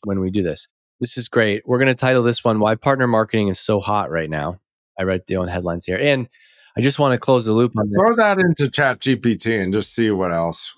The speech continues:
Speaker 2: we get.
Speaker 1: Do people still use that?
Speaker 2: I don't think that's it.
Speaker 1: People still use Chat G P T?
Speaker 2: <laughs>
Speaker 1: I'm back to interns.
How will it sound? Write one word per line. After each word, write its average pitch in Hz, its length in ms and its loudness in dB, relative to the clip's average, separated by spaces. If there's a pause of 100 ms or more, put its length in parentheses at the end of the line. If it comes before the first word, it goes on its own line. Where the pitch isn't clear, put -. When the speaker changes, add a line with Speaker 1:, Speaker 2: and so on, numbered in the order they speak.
Speaker 2:
we 87 160 -2
get. 80 340 -2 (140)
Speaker 1:
Do 123 80 -6
people 208 260 4
still 214 220 2
use 190 240 2
that? 135 280 -2 (200)
Speaker 2:
I 151 120 6
don't 196 180 -2
think 180 180 2
that's 135 320 2
it. 117 200 2
Speaker 1:
People 175 200 4
still 170 200 4
use 170 220 4
Chat 156 240 0
G 147 160 0
P 156 80 0
T? 175 340 0
Speaker 2:
<laughs> - 960 -4
Speaker 1:
I'm 117 100 -2
back 127 240 0
to - 140 -2
interns. 98 640 -6